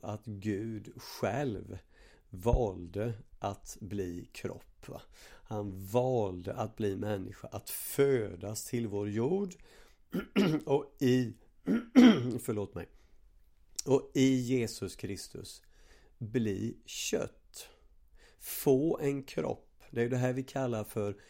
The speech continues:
inkarnationen. Det, det betyder ordagrant köttpåtagandet.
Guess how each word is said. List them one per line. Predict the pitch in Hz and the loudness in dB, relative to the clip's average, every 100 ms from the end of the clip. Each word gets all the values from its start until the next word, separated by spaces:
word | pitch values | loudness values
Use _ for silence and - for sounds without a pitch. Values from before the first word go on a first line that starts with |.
| - - _ - | -20 -20 _ 0
inkarnationen. | 127 117 107 - 107 110 117 - - 110 117 127 107 101 | 2 2 -2 -4 -2 0 -2 -4 -2 -2 0 -2 -4 -4
Det, | - 98 101 104 | -6 -4 -4 -4
det | 104 101 | -4 -4
betyder | 104 - 110 101 101 101 - - | -6 -4 -4 -2 -4 -4 -8 -10
ordagrant | 135 120 101 92 95 90 90 90 - | -4 -2 -2 -6 -6 -6 -6 -8 -12
köttpåtagandet. | - - - 131 131 - - - 87 90 - - 90 123 123 110 92 - - | -12 -6 -2 -2 -4 -12 -20 -10 -10 -10 -10 -6 -4 -2 -2 -6 -8 -12 -20